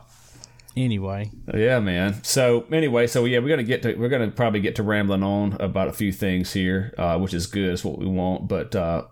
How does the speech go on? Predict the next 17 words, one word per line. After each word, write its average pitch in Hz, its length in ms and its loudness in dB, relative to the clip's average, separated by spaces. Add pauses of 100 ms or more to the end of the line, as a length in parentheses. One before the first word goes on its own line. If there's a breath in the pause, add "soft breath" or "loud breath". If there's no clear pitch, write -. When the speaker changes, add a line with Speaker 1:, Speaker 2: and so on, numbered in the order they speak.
(420)
Speaker 2:
the, 95 220 -2
the 95 120 -4
meat 107 300 0
and - 80 -10
potatoes 110 920 0
of 92 220 0
this 95 220 -2
podcast 92 760 0
is 90 120 -2
gonna 95 260 -2
be 92 460 0 (640 soft breath)
the 98 120 -2
new 104 260 2
Apex 127 540 0
Legends 107 400 2
that's 101 240 0
out, 98 400 0